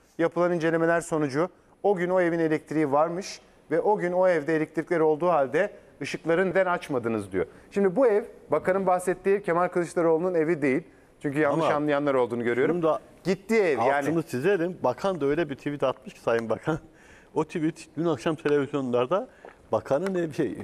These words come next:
Speaker 1: Kılıçdaroğlu'nun evi
Speaker 2: Kılıçdaroğlu'nun
Speaker 1: gibi.
Speaker 2: evi mi?
Speaker 1: Yanlış anlaşılmaya
Speaker 2: Değil
Speaker 1: çok
Speaker 2: mi?
Speaker 1: müsait.
Speaker 2: Evi mi? Değil mi?
Speaker 1: Katılıyorum
Speaker 2: Abi.
Speaker 1: kesinlikle.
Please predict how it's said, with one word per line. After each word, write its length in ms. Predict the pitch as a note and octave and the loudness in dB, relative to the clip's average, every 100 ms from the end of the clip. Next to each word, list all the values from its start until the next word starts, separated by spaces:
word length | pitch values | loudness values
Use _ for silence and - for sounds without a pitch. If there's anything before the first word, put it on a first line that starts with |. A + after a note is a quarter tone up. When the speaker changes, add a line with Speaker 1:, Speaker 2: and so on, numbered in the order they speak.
| - | -4
Speaker 1:
Kılıçdaroğlu'nun 540 | D#3 C#3+ F#3+ D#3+ F3 | -4 0 2 2 2
evi 40 | F#3 | 0
Speaker 2:
Kılıçdaroğlu'nun 220 | F#3+ G3 F#3 | 0 0 0
Speaker 1:
gibi. 60 | F#3 | 2
Speaker 2:
evi 60 | F#3 | 0
mi? 200 | F#3+ A3 | -2 0
Speaker 1:
Yanlış 260 | E3 G#3+ | 0 2
anlaşılmaya 280 | G3+ F3+ D#3+ | 2 2 2
Speaker 2:
Değil 100 | D#3+ | 2
Speaker 1:
çok 140 | C#3 G3 | 0 0
Speaker 2:
mi? 80 | |
Speaker 1:
müsait. 360 | E3+ - C3+ B2 | -2 0 2 2
Speaker 2:
Evi 60 | E3 | 0
mi? 120 | G3+ - - | -2 -4 -2
Değil 260 | C#3+ C#3 | 0 0
mi? 140 | A#2+ F2+ | -2 -2
Speaker 1:
Katılıyorum 520 | D3 - C3+ A2+ E2+ | -2 0 0 0 -2
Speaker 2:
Abi. 60 | F2 | -4
Speaker 1:
kesinlikle. 600 | C#3 C3 A#2+ G2+ D3+ G#3 | -4 -4 -6 -4 -4 -4